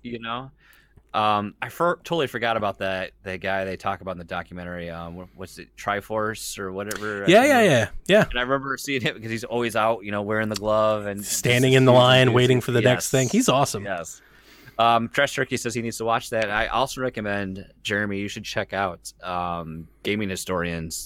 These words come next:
Speaker 1: Story of the Power Glove as well, 'cause that's, that's very good as well.
Speaker 2: Hmm.
Speaker 1: It's probably, like, I'm not a big YouTube channel guy, but I'll,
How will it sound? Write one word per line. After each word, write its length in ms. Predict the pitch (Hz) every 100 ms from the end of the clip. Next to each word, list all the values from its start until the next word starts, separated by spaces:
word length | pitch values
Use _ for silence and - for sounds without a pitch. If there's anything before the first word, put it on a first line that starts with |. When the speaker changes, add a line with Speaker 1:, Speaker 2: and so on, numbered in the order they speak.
| -
Speaker 1:
Story 260 | - 101 90
of 60 |
the 60 | 85
Power 240 | 92 90
Glove 240 | 85 85 80
as 120 | 78
well, 360 | 85 87 73 _ _ _ _
'cause 120 | -
that's, 240 | 80 80 - 92
that's 160 | 87
very 240 | 87 76 76
good 240 | 80 73 90 _
as 120 | -
well. 200 | - 240
Speaker 2:
Hmm. 40 | -
Speaker 1:
It's 100 | -
probably, 300 | - 117 113 104
like, 140 | 113
I'm 80 | 123
not 140 | 147
a 40 | 127
big 200 | 123 117
YouTube 260 | 120 123
channel 240 | 123 123 123
guy, 240 | 120 117
but 100 | 110
I'll, 140 | 87